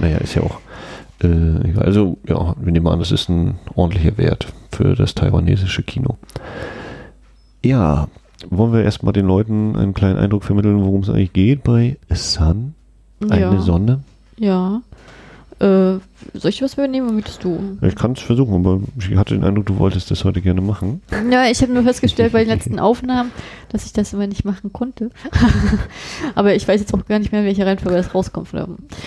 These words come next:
Speaker 2: der, äh, also ja, ich versuch mich, ich versuch, ich nehme mir die Herausforderung an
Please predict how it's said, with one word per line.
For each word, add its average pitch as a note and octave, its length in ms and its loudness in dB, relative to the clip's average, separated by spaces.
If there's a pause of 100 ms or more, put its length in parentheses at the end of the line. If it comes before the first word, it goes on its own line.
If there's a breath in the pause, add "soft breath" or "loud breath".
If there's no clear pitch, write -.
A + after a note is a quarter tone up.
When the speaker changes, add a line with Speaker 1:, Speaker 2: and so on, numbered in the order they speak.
(180 loud breath)
Speaker 2:
der, G#3+ 160 6
äh, G3+ 120 2
also G#3 160 0
ja, F#3+ 200 2
ich - 80 2
versuch A#3 180 4
mich, A3 180 4
ich - 220 0
versuch, A3+ 220 2
ich A#3 140 -2
nehme A3+ 160 4
mir A3+ 60 4
die G#3+ 120 2
Herausforderung F3+ 580 2
an A#3+ 200 0